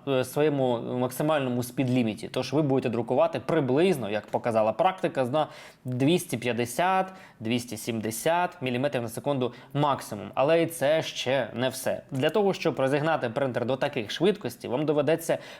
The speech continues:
перегрівати свій філамент. І той же П Л А, який друкується в діапазоні від ста дев'яноста градусів до двохсот двадцяти градусів, доведеться подекуди нагрівати до двохсот тридцяти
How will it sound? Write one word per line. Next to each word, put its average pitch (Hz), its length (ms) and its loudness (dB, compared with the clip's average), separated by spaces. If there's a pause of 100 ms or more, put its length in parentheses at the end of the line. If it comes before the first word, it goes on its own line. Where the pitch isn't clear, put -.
(140)
перегрівати 202 1160 4
свій 170 540 4 (240)
філамент. 196 760 2 (140)
І 135 280 2 (440)
той 156 180 2
же 117 180 0
П 151 200 0
Л 131 120 4
А, 139 240 4
який 117 280 0
друкується 127 680 2 (340)
в 120 120 -2
діапазоні 139 520 2
від 117 120 -2
ста 139 220 -2
дев'яноста 123 640 0
градусів 104 580 -4
до 104 260 -2
двохсот 107 420 -4
двадцяти 113 420 0
градусів, 110 480 0
доведеться 196 540 2
подекуди 143 540 0
нагрівати 123 540 0
до 131 200 2 (320)
двохсот 147 560 -2 (100)
тридцяти 208 840 0